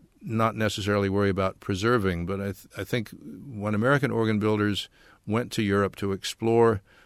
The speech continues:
the untouched historic treasures and find out what they could tell us,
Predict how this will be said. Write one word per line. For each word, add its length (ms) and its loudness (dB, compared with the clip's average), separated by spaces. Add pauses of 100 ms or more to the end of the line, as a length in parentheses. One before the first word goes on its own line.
(220)
the 220 -4
untouched 760 -2 (100)
historic 500 -2
treasures 600 -2
and 200 -6
find 280 -2
out 240 0
what 240 -4
they 160 0
could 320 -8
tell 280 0
us, 360 -4